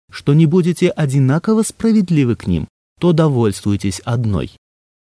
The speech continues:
Всевышний требует от мужей не просто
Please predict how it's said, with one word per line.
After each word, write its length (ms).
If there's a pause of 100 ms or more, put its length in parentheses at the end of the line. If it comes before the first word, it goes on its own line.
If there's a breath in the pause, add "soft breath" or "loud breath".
(140)
Всевышний 520
требует 460
от 140
мужей 280
не 180
просто 460